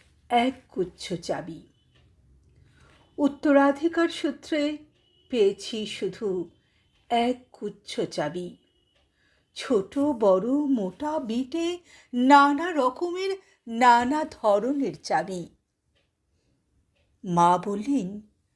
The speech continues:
"যত্ন করে তুলে রেখে দে।" তারপর যখন বয়স বাড়ল, জীবন এবং জীবিকার সন্ধানে পথে নামতে হলো।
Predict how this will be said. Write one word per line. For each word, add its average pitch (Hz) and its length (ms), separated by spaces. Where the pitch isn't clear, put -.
"যত্ন 185 500
করে 214 260
তুলে 214 420
রেখে 165 340
দে।" 170 320
তারপর 208 560
যখন 226 480
বয়স 196 420
বাড়ল, 208 560
জীবন 254 640
এবং 320 340
জীবিকার 269 480
সন্ধানে 247 840
পথে 190 460
নামতে 185 680
হলো। 262 380